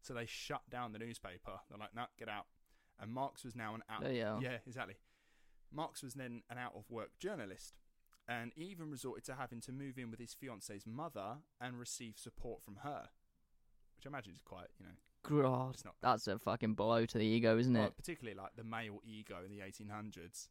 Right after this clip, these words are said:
Speaker 1: Like, you can't even
Speaker 2: Yeah,
Speaker 1: look after, like,
Speaker 2: Christ.
Speaker 1: the whole point of the f-
Speaker 2: I mean, even nowadays, like,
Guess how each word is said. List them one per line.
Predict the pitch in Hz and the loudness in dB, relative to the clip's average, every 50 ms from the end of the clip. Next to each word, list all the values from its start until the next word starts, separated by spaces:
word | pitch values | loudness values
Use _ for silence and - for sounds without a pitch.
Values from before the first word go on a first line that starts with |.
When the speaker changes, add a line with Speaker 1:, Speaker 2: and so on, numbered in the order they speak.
| _ - | _ -14
Speaker 1:
Like, | 92 95 87 | -14 -14 -14
you | 117 | -12
can't | - - 120 110 | -10 -8 -8 -8
even | 98 95 113 117 123 | -6 -2 0 2 4
Speaker 2:
Yeah, | 110 120 120 120 104 90 107 | 4 6 6 6 4 4 2
Speaker 1:
look | 101 92 - - | 0 -2 -4 -8
after, | - - 127 | -6 -4 -2
like, | 120 - | 0 2
Speaker 2:
Christ. | 113 113 120 117 113 104 123 | 4 6 6 6 6 4 4
Speaker 1:
the | 147 131 | 0 0
whole | 170 175 175 - | 0 -2 -2 -2
point | - 180 151 123 80 | -2 -4 -4 -4 -6
of | - | -6
the | 113 | -8
f- | 107 - - | -8 0 4
Speaker 2:
I | - 135 | 6 8
mean, | 139 139 139 | 8 10 8
even | 147 151 139 120 120 | 8 8 8 8 10
nowadays, | 117 123 135 131 117 120 113 110 110 110 - 120 | 10 10 10 10 10 8 6 6 6 4 2 2
like, | 107 104 98 - | 2 2 2 0